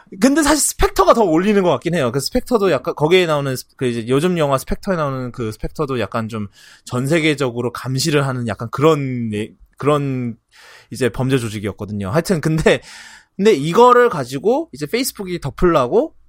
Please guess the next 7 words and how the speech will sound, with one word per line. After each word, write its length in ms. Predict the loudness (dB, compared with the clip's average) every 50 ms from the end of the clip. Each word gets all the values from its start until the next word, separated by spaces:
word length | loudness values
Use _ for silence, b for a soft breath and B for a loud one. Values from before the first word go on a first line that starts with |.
| _
이제 440 | -12 -6 -2 0 0 0 0 -2 -4 -8 _ _ _ _ _
그, 400 | -10 -10 -8 -8 -8 -10 -12 -14 _ _ _ _ _ _ _ _ _ _ _ _ _ _ _ _ _ -20 _ -2
이제 260 | 2 2 2 2 2 -2
왜냐하면 300 | -2 0 2 0 0 0
저커버그랑 640 | -4 0 2 4 4 4 4 2 2 0 0 -2
샌드버그랑 640 | -2 -2 -2 0 0 2 2 2 2 2 0 0 -2 -2
이제, 240 | -2 -2 -4 -4